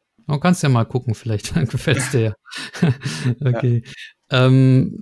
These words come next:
Speaker 1: hast du denn für die, für deine schachliche Zukunft irgendwelche klaren Ziele definiert oder Ambitionen, also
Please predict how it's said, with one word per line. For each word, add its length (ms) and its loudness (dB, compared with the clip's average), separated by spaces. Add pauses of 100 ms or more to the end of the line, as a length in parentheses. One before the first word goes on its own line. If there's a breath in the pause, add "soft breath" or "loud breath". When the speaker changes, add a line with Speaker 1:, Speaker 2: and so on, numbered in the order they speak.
(100)
Speaker 1:
hast 240 -2
du 420 2
denn 340 2
für 200 -2
die, 420 0
für 140 -4
deine 560 2
schachliche 460 -4
Zukunft 440 0
irgendwelche 640 0
klaren 800 0
Ziele 680 2
definiert 520 0
oder 160 2
Ambitionen, 880 2
also 360 0